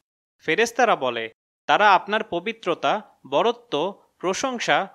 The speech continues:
ও মর্যাদা ঘোষণা করছে।" তারপর আল্লাহ বলেন, "তারা কি আমাকে দেখেছে?" ফেরেশতারা বলে, "না, তারা আপনাকে দেখেনি।" তারপর আল্লাহ বলেন, "যদি তারা আমাকে দেখত, তাহলে কি হতো?"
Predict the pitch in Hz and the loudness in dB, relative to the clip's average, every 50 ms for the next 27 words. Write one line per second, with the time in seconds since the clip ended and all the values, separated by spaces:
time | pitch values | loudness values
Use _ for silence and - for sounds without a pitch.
0 | _ _ - 190 190 175 165 175 175 165 185 202 208 254 233 175 175 190 190 - | _ _ -6 -4 -2 0 0 0 0 2 -2 0 0 -2 -4 -4 -4 -6 -4 -4
1 | 254 233 226 220 - 135 120 - - - 135 117 110 - _ _ _ _ _ _ | -4 -4 -4 -4 -4 -6 -6 -6 -8 -8 -6 -6 -8 -10 _ _ _ _ _ _
2 | _ _ - 139 147 147 - - 233 226 117 165 170 185 226 247 - 165 156 151 | _ _ -2 -2 -2 0 0 -2 0 2 2 0 2 4 2 2 2 0 -2 -2
3 | 139 131 123 117 113 113 - _ _ _ _ 139 135 151 160 160 - 226 196 160 | -2 0 -2 -6 -8 -10 -18 _ _ _ _ 0 2 2 0 -2 0 -2 -2 0
4 | 147 156 156 - 220 180 151 151 139 - 208 202 - - 247 180 120 113 - _ | -2 -4 -4 -6 -6 -4 -4 -4 -4 -4 -6 -8 -4 -4 -4 -4 -4 -6 -10 _
5 | _ _ _ _ _ _ _ _ _ _ - 175 190 226 240 233 - 247 233 220 | _ _ _ _ _ _ _ _ _ _ -6 -2 -2 -2 -2 0 2 2 2 2
6 | 196 165 143 131 120 113 110 113 - _ _ _ _ _ _ 139 147 165 202 220 | 2 0 0 -2 -2 -4 -8 -8 -14 _ _ _ _ _ _ -12 -2 0 2 2
7 | 185 131 110 - - 151 160 180 180 175 175 - 208 208 208 220 190 180 175 180 | 4 2 0 -2 -2 0 2 4 2 2 0 -2 -6 -4 -4 -4 2 2 2 2
8 | - 220 202 165 131 113 107 113 _ _ _ _ _ _ _ _ - 160 175 175 | 2 -4 -6 -6 -6 -10 -10 -16 _ _ _ _ _ _ _ _ 0 0 0 2
9 | - 233 220 - 160 175 196 226 247 214 - 147 139 147 139 135 127 120 113 113 | 0 -4 0 2 2 2 4 4 2 2 0 -4 -2 -2 0 0 -2 -6 -8 -12
10 | - _ _ _ _ - 135 147 156 185 240 220 220 214 214 220 208 185 180 190 | -18 _ _ _ _ -8 -6 -6 -4 -4 -4 2 2 4 4 4 4 4 2 0
11 | 196 190 226 202 165 156 180 220 214 - - 151 147 180 196 - _ _ _ - | -4 -4 -6 -6 -2 -4 -4 -4 -4 -6 -6 -4 -4 -4 -6 -10 _ _ _ 0
12 | - - 180 202 220 220 220 - 254 269 226 180 165 - - 131 113 104 107 | 0 2 2 0 -2 -4 -6 -6 -6 -6 -2 -2 -2 -2 -2 -6 -6 -6 -10